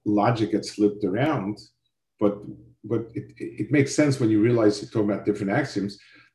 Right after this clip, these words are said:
You know, they have this thing about the, the worst,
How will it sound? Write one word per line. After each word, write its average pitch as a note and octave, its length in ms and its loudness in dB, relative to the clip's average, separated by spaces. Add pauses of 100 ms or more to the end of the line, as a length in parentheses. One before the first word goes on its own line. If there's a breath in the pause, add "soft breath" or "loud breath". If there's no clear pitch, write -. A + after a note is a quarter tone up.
You C#3+ 80 6
know, C3+ 60 6
they C3 80 8
have C#3 220 6
this B2+ 180 0
thing C#3 240 4
about G#2 460 2 (600)
the, - 240 -4
the B2 120 4
worst, C3+ 680 4